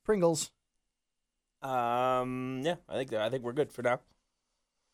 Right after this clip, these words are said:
Speaker 2: Uh, if you have any suggestions as well, uh,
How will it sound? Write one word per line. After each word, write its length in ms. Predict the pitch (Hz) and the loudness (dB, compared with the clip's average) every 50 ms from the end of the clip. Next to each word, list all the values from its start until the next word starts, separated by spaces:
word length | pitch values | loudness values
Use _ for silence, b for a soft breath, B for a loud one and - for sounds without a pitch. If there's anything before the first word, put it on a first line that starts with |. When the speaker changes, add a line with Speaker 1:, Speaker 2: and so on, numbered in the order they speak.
| _ _ _ _ _ _ | _ _ _ _ _ _
Speaker 2:
Uh, 260 | - 101 101 98 98 95 | -4 -2 -2 0 -2 -2
if 80 | 95 | 2
you 60 | 110 131 | 2 2
have 80 | 143 | 4
any 80 | 160 156 | 4 2
suggestions 760 | - - 135 120 104 127 151 190 196 - 156 135 107 - - | 2 2 0 2 4 6 6 6 6 2 0 -2 -2 -2 -4
as 160 | 90 107 107 | -4 -4 0
well, 320 | 117 117 101 87 - - | 2 2 2 2 -2 -4
uh, 40 | - | 0